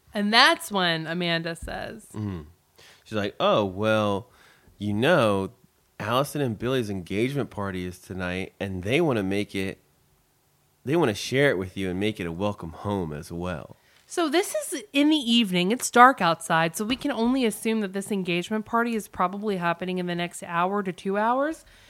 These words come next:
Speaker 1: The thought of going to a party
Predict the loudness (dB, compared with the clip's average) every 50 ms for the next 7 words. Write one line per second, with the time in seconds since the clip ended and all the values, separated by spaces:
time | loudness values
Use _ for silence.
0 | -20 _ _ _ _ -10 -4 -2 -2 -2 -2 -4 -12 -2 0 4 6 6 4 4
1 | 2 -4 -14 -20 _ _ 2 2 2 0 -2 2 4 4 4 4 2 -2 -2 -4
2 | -4 -4 0 2 2 0 0 -4 -10 -4 0 0 2 2 0 -2 -2 -2 -2 -4
3 | -6